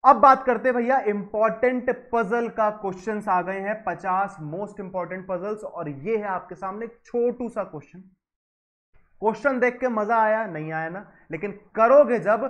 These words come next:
तब मजा आएगा, क्योंकि मैंने तीन मिनट का टाइमर रखा है और तीन मिनट का टाइमर ऐसे ही नहीं रख दिया। ये क्वेश्चन थोड़ा सा ट्रिकी है, थोड़ा सा मजेदार है, थोड़ा सा आपको चकमा देगा। आसान है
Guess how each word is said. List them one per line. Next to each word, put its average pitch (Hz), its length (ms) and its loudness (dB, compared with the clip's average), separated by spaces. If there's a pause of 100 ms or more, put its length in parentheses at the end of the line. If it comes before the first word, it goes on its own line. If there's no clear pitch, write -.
(300)
तब 247 120 4
मजा 208 320 0
आएगा, 190 260 2
क्योंकि 220 300 -6
मैंने 190 380 -2
तीन 226 240 -6
मिनट 202 220 -8
का 202 100 -4
टाइमर 180 340 -6
रखा 170 280 -4
है 147 420 -8
और 160 140 -8
तीन 220 160 -6
मिनट 208 240 -6
का 208 80 -6
टाइमर 190 320 -6
ऐसे 180 400 -8
ही 214 80 -6
नहीं 202 180 -6
रख 185 120 -8
दिया। 202 180 -8
ये 226 160 -6
क्वेश्चन 240 400 -6
थोड़ा 277 320 0
सा 269 140 -6
ट्रिकी 170 400 -10
है, 113 100 -14 (360)
थोड़ा 262 220 6
सा 262 140 0
मजेदार 165 540 -2
है, 107 100 -14 (240)
थोड़ा 240 160 2
सा 247 140 0
आपको 247 360 0 (380)
चकमा 220 420 -2
देगा। 127 400 -8 (260)
आसान 262 500 4
है 302 200 2